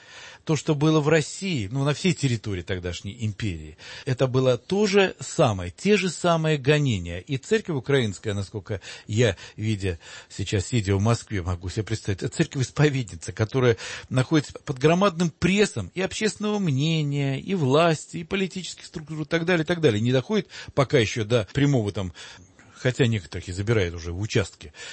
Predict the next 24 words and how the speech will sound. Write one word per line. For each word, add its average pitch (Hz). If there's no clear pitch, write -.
и 101
допрашивают, 101
и 92
гонения 107
на 101
наиболее 95
принципиальных 90
священников 87
происходит. 90
Но 127
вместе 143
с -
тем 156
еще 127
вот 120
такого 131
массового 127
не 78
происходит. -
Как 220
на 185
это 170
все 170
отвечать? 170